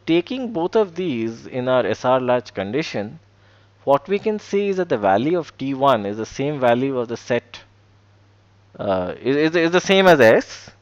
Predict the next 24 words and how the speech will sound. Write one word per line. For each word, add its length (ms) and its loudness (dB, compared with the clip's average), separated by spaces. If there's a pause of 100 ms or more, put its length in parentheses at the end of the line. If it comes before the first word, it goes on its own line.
(160)
which 200 -8
is 400 -6 (280)
Q 320 -14 (320)
complement, 680 -8 (1800)
and 160 2
the 60 4
value 300 8
at 140 2
this 200 2
point 400 -2 (140)
is 200 -10
Q. 260 -12 (960)
So 160 -4
what 340 0
we 80 -2
have 220 -4
effectively 680 -6
d-, 60 -14 (300)
done 480 0 (300)
is 280 -6
that 560 4
we 140 -10
have 200 -4
ref-, 260 -12